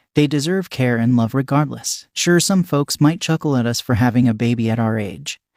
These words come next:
but honestly, I couldn't care less. I was ready to pour all my love into this child, no matter what anyone said. Turning to my wife, I advised her, "You need to take extra good care of yourself now. Even though you're not too old to have a baby, it doesn't mean you're as young and energetic as before.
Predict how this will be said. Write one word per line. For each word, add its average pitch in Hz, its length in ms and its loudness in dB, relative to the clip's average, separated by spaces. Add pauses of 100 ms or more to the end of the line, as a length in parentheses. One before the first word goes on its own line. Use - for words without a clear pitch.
(160)
but 147 120 4
honestly, 156 600 0
I 135 100 0
couldn't 147 340 -2
care 139 240 -2
less. - 380 -8 (160)
I 143 120 4
was 143 200 0
ready 147 220 0
to 139 120 -2
pour 175 260 -2
all 185 180 4
my 165 140 4
love 117 260 0
into 113 180 -2
this 113 180 -6
child, - 480 -4 (200)
no 147 160 4
matter 147 260 2
what 143 180 0
anyone 123 360 2
said. - 300 -6 (220)
Turning 156 300 4
to 156 80 0
my 143 180 6
wife, 120 500 -4
I 160 120 4
advised 123 480 0
her, 107 240 -8
"You 151 120 4
need 135 200 6
to 131 60 -2
take 120 240 -2
extra 123 300 -2
good 120 240 -2
care 123 260 0
of 123 120 -4
yourself 143 440 -2
now. 151 280 -2 (220)
Even 147 260 4
though 139 80 4
you're 135 180 4
not 180 240 2
too 185 240 2
old 139 180 2
to 120 60 -2
have 107 160 0
a 120 80 -2
baby, 117 480 -6
it 170 120 -2
doesn't 156 280 2
mean 127 200 4
you're 110 160 2
as 107 160 -4
young 131 240 4
and 120 120 4
energetic 131 540 0
as 143 80 -4
before. - 500 -6